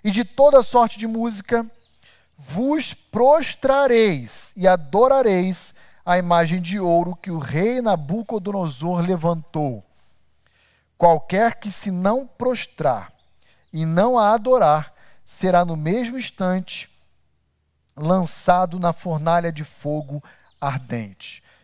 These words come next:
E aí eu vou parar por aqui, por causa do nosso tempo, mas você conhece a história, e você sabe que os três amigos de Daniel não se curvaram.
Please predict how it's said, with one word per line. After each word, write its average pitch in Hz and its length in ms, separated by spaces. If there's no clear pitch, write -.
E 202 80
aí 214 140
eu 208 80
vou 185 120
parar 170 280
por 185 160
aqui, 240 340
por 139 140
causa 143 220
do 143 60
nosso 156 240
tempo, 233 280
mas 202 120
você 214 100
conhece 180 340
a 196 40
história, 214 500
e 175 80
você 175 260
sabe 196 420
que 196 120
os 170 140
três 190 320
amigos 180 340
de 180 80
Daniel 185 640
não 208 340
se 262 480
curvaram. 147 720